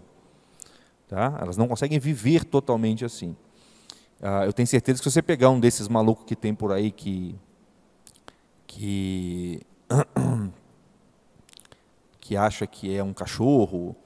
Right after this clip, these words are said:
que acha que é um canguru, existem uns, umas coisas assim no mundo aí hoje, e botar ele numa ilha deserta sozinho,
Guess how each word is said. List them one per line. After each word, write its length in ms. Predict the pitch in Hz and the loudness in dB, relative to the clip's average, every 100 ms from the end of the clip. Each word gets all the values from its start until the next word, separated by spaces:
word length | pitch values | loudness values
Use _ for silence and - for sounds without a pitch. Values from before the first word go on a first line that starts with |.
| _ _ _ - | _ _ _ -16
que 100 | - | -10
acha 180 | 95 - | -8 -8
que 80 | - | -8
é 40 | |
um 60 | 98 | -8
canguru, 680 | - 107 92 104 127 107 101 | -6 -6 -4 -2 -2 -2 -6
existem 340 | 98 160 101 | -8 -10 -10
uns, 140 | - 87 | -12 -10
umas 160 | 92 | -10
coisas 240 | - 95 98 | -6 -6 -6
assim 220 | - - | -10 -8
no 140 | 101 | -6
mundo 280 | 101 101 95 | -4 -4 -4
aí 160 | 92 90 | -4 -4
hoje, 320 | 90 90 - _ _ _ _ _ _ | -6 -8 -16 _ _ _ _ _ _
e 60 | - | 2
botar 240 | 104 104 | 6 6
ele 80 | 113 | 6
numa 160 | 117 113 | 6 4
ilha 120 | 113 | 4
deserta 400 | 107 101 104 117 | 2 2 2 0
sozinho, 520 | - 131 104 151 127 | -2 -2 -2 -4 -4